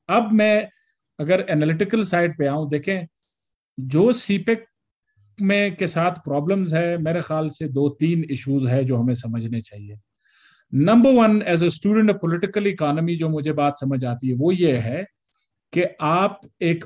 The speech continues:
ongoing insurgency या conflict के दौरान कोई mega economic initiatives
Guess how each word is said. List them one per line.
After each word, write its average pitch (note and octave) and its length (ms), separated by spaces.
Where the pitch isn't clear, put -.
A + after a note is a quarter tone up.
ongoing F3 640
insurgency E3+ 920
या D#3 100
conflict C#3+ 640
के D#3 120
दौरान D3 460
कोई D3+ 220
mega D3 400
economic C#3 560
initiatives C3+ 760